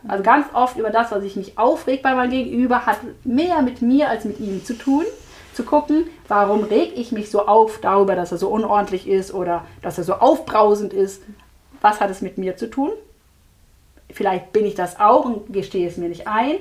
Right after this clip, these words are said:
Speaker 1: Oder eben das Gegenteil. Ich erlaube es mir nie, aufbrausend zu sein.
Speaker 2: Mhm.
Speaker 1: Ich muss immer lieb und nett sein.
Speaker 2: Ja.
Speaker 1: Und diese Person lebt das dreisterweise aus. Der ist echt einfach, der ist in der Kneipe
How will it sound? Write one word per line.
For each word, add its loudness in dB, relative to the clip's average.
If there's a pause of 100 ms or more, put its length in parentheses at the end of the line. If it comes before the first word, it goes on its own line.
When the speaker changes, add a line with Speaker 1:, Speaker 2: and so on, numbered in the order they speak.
(240)
Speaker 1:
Oder 6
eben 2
das -8
Gegenteil. -2
Ich -6
erlaube 0
es -8
mir -6
nie, 4
aufbrausend -2
zu -12
sein. -4
Speaker 2:
Mhm. -10 (140)
Speaker 1:
Ich -8
muss -8
immer 2
lieb -2
und -4
nett -6
sein. -2 (420)
Speaker 2:
Ja. -20 (120)
Speaker 1:
Und -4
diese 0
Person -2
lebt -2
das -4
dreisterweise -8
aus. -8
Der -10
ist -14
echt -10
einfach, -2
der -2
ist -6
in -6
der -6
Kneipe -6